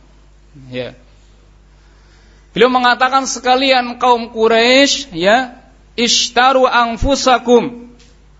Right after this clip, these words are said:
jagalah diri-diri kalian, la ughni ankum minallahi syai'a. Sesungguhnya aku tidak bisa, ya,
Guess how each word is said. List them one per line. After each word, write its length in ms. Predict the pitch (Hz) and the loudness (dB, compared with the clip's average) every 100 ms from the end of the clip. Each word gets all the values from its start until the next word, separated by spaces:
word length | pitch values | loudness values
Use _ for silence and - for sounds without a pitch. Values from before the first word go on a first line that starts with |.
| _ | _
jagalah 800 | - 196 185 247 254 226 180 - | -2 0 2 2 2 0 -4 -8
diri-diri 480 | 214 233 208 214 220 | -4 -4 -2 -2 0
kalian, 560 | 214 220 240 233 139 - - - _ - _ - | -2 -2 0 0 -2 -10 -20 -20 _ -20 _ -4
la 400 | 165 180 - - 233 | 0 0 -2 -4 -2
ughni 400 | 208 170 190 190 | 0 0 -2 0
ankum 480 | 220 240 240 262 | 0 -2 0 0
minallahi 480 | 220 190 175 170 151 | 0 0 0 0 -2
syai'a. 400 | 143 139 123 113 - - - - - | -4 -6 -6 -12 -16 -20 -20 -20 -10
Sesungguhnya 640 | - 160 175 180 180 151 | -4 -2 0 0 0 2
aku 240 | 185 190 185 | 0 -2 -4
tidak 320 | 185 170 160 | 0 0 0
bisa, 400 | 190 190 170 - - _ - | -4 -2 -2 -4 -14 _ -10
ya, 320 | 143 170 196 | -4 -2 -4